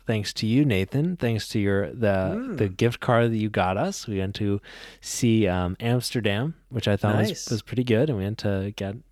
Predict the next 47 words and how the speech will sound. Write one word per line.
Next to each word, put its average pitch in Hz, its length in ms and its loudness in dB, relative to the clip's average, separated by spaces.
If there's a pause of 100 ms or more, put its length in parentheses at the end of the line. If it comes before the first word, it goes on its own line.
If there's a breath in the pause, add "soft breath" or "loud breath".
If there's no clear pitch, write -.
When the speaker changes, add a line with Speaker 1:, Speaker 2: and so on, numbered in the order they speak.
Speaker 1:
food 107 340 0
and 107 100 0
all 92 140 -4
that 95 160 -4
stuff. 90 280 -6
So 82 300 -4
I 92 120 -8
really, 85 420 -6 (340)
that 90 100 -6
was 82 100 -4
really 82 160 -2
nice, 82 340 -10 (100)
and, 82 200 -6
uh, 78 140 -6
Speaker 2:
Nice. 92 220 -10
Speaker 1:
I 90 60 -8
really 87 160 -2
appreciate 98 380 -6
it. - 100 -12 (420)
Speaker 2:
Nice. 262 240 -8
Glad 127 280 -2
you 147 80 -2
enjoyed 160 240 -2
it, 226 100 -8
bro. 156 200 -8 (340)
Speaker 1:
Yeah, 120 240 -6 (100)
absolutely. 113 560 -4 (380 loud breath)
And 139 100 4
so 147 160 8
we 139 180 2
wanna 131 240 4
thank 143 400 0 (140)
a 147 160 4
few 254 260 4
people 151 360 2
that 92 160 -2
make 95 240 -2
this - 320 -2
show 98 400 0
possible. 135 640 0
So 151 180 4
starting 170 500 2
off, 185 360 2 (420 loud breath)
we 131 380 4
need 151 300 4
to - 100 -4
thank - 500 -12